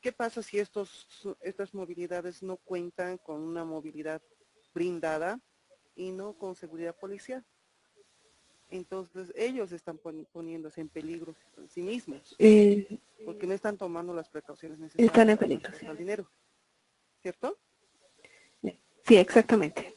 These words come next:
Speaker 2: Un buen ejemplo, porque a veces las empresas también hacen que se incurra en ciertos peligros. Y esas personas obviamente van a estar en ese, es-,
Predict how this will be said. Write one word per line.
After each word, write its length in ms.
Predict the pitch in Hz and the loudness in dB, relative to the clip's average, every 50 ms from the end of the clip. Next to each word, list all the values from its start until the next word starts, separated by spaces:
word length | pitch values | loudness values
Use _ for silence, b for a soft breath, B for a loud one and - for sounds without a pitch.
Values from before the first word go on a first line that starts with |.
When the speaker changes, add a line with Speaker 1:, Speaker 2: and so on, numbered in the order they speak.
| - - | -2 2
Speaker 2:
Un 120 | 233 233 | 8 10
buen 180 | 233 233 233 220 | 12 12 12 10
ejemplo, 480 | 226 240 240 247 240 254 240 254 262 247 233 233 - - - - - - - - - - | 8 6 4 6 8 8 8 8 6 4 -6 -14 -16 -18 -20 -20 -20 -20 -20 -20 2 6
porque 260 | - 226 214 - 233 | 8 8 10 12 12
a 20 | 226 | 12
veces 220 | 226 226 233 240 - | 12 12 10 8 4
las 180 | - 214 214 - | 4 4 4 6
empresas 460 | 220 214 - - 233 247 254 240 - | 4 4 6 8 8 10 8 8 6
también 440 | - 226 226 220 220 220 226 226 - - | 6 6 8 8 8 8 8 4 4 4
hacen 400 | 208 208 208 - - 208 214 208 | 4 4 4 4 4 2 2 2
que 100 | - 208 | 2 0
se 160 | - - 196 | 2 0 0
incurra 480 | 202 202 202 - 214 208 208 226 214 208 | -2 -2 2 4 4 4 6 6 6 6
en 80 | 202 | 6
ciertos 480 | 202 - - 196 185 185 - 190 190 - | 6 8 8 8 8 8 4 0 0 2
peligros. 640 | - 196 196 240 254 240 214 202 - - - - - _ _ _ _ _ _ _ _ - _ _ _ _ _ _ _ _ _ _ - | 4 8 10 12 12 12 10 8 2 -4 -14 -20 -20 _ _ _ _ _ _ _ _ -20 _ _ _ _ _ _ _ _ _ _ 8
Y 100 | 208 208 | 10 10
esas 280 | 208 208 - 214 214 | 10 10 10 8 8
personas 540 | - - 208 208 - 214 208 214 214 220 - | 8 8 6 6 6 4 6 6 6 6 6
obviamente 460 | 226 208 208 202 214 214 202 196 - | 6 6 8 6 6 4 2 4 4
van 240 | 196 220 233 254 254 | 6 8 8 8 8
a 60 | 202 | 8
estar 440 | - - - - - 262 254 262 - - | 6 4 4 8 10 10 10 10 8 4
en 180 | - 220 214 202 | 2 2 4 4
ese, 420 | 214 214 208 - - 196 - - - | 4 4 4 4 6 6 6 6 6
es-, 180 | - 226 208 | 4 4 4